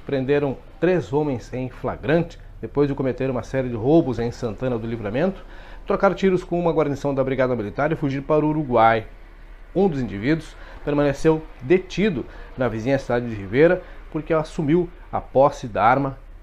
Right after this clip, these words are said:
usada. Os outros dois foram conduzidos até Santana do Livramento, também presos em flagrante e encaminhados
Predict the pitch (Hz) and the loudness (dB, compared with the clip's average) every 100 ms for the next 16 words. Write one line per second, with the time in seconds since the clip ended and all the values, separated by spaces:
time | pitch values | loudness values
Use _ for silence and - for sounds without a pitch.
0 | - 127 110 120 139 143 95 - - - | -14 -8 -4 6 8 10 8 -2 -12 -14
1 | - - - 110 113 143 131 151 170 165 | -16 -16 -10 -6 -4 -2 4 6 6 2
2 | - - - 139 143 139 131 117 131 127 | -14 -20 -6 -4 -2 -2 -2 -2 -2 -2
3 | 117 131 135 143 113 123 123 117 123 113 | 0 0 0 -2 -2 -2 -2 -2 -4 -4
4 | 90 110 170 - - - - - 180 170 | -4 0 -2 -4 -16 -20 -20 -8 -2 0
5 | 180 175 165 151 147 143 139 117 143 135 | 0 2 2 2 0 0 0 0 -2 -4
6 | 151 151 131 123 123 | -2 0 2 0 -2